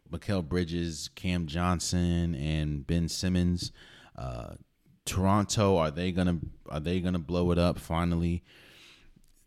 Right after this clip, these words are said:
Tyrese Halliburton for the Pacers. Like, this, there is, this is an arms race, and there's this, to me, going into the season, there's more parity than ever. I don't know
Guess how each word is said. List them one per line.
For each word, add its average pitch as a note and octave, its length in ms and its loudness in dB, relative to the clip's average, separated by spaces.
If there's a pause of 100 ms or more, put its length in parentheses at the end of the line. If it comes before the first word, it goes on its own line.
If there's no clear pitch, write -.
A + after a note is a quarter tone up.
(240)
Tyrese G2 600 2
Halliburton F2+ 680 2
for E2+ 220 -6
the D#2 80 -6
Pacers. F2+ 680 -2
Like, F#2 160 0
this, C#3+ 220 6
there F3+ 240 2
is, E3 320 2
this F3 240 0
is G3 100 -6
an F3 160 0
arms A#2+ 420 2
race, D2+ 480 -2
and F2+ 360 -4 (500)
there's A#2+ 340 6
this, A#2+ 460 0 (460)
to C3+ 160 6
me, B2+ 540 4 (100)
going C#3 280 2
into C3+ 200 -2
the G#2 80 -2
season, A#2+ 420 -2
there's A#2+ 240 4
more A2 240 6
parity G#2 460 0
than D#2+ 160 -8
ever. C#2+ 360 -8 (760)
I A#2 160 4
don't A2 380 2
know F2+ 540 2